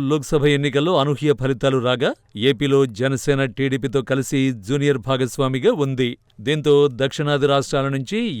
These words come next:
ఎవరికైనా పార్టీ అగ్రనేత పదవి లభించొచ్చన్న ప్రచారం జోరందుకుంది. అయితే ఇలాంటి చర్చ జరగడం ఇదే మొదలు కాదు. గతంలో ఉమ్మడి ఆంధ్రప్రదేశ్కు చెందిన బంగారు లక్ష్మణ్ రెండు వేలు, రెండు వేల ఒకటి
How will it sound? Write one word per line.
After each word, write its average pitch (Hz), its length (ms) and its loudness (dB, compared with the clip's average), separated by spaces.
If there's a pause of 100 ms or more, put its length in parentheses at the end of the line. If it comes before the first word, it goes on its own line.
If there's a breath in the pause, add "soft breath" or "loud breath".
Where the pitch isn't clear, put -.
ఎవరికైనా 139 500 0 (180)
పార్టీ 135 300 0
అగ్రనేత 135 480 -2 (140)
పదవి 147 380 4
లభించొచ్చన్న 139 680 0 (120)
ప్రచారం 143 360 -2 (200)
జోరందుకుంది. 127 720 0 (320)
అయితే 143 260 0 (260)
ఇలాంటి 131 260 -2 (120)
చర్చ 131 200 -2 (140)
జరగడం 139 340 2 (180)
ఇదే 156 140 0 (140)
మొదలు 127 280 0 (120)
కాదు. 123 240 0 (400)
గతంలో 165 340 2 (140)
ఉమ్మడి 151 340 0
ఆంధ్రప్రదేశ్కు 143 640 -2 (120)
చెందిన 135 220 0 (220)
బంగారు 135 400 0
లక్ష్మణ్ 147 400 -6 (400)
రెండు 143 180 0
వేలు, 143 340 4
రెండు 143 260 -2
వేల 143 160 4
ఒకటి 135 280 -2